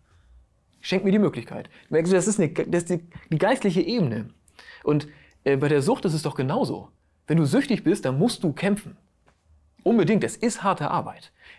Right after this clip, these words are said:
Ja, aber, aber trotzdem lohnt es sich, das auch gemeinsam mit Gott zu tun.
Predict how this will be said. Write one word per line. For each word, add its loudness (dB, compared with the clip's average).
Ja, 0
aber, -2
aber 2
trotzdem 0
lohnt 4
es 2
sich, 0
das -4
auch -2
gemeinsam 4
mit 0
Gott -2
zu -2
tun. -2